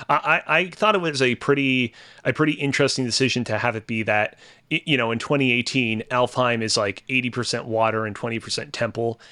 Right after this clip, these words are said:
And in this game, most of Alfheim is, like, the desert that's north of, like, that body of water you were previously exploring. And I kinda, kinda felt like this level could have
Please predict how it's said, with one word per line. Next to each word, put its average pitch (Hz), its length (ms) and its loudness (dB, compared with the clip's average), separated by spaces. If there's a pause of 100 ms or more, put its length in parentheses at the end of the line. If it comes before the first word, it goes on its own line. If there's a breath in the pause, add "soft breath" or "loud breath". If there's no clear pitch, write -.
(120 loud breath)
And 123 140 0
in 120 100 0
this 156 220 4
game, 110 440 -2
most 135 360 2
of 120 80 0
Alfheim 107 580 -2
is, 107 140 0
like, 110 160 -4
the 131 120 -2
desert 120 540 0
that's - 260 -2
north 110 380 -2
of, 117 140 -4
like, 110 140 0
that 117 180 -4
body 113 260 0
of 104 120 -4
water 113 420 0
you 123 100 -6
were 120 80 -2
previously 120 420 -2
exploring. 131 580 0 (600 loud breath)
And 135 140 2
I 139 60 2
kinda, 247 540 2 (120)
kinda 190 240 4
felt - 220 4
like 165 120 0
this 147 220 0
level 139 260 4
could 139 300 4
have 127 340 2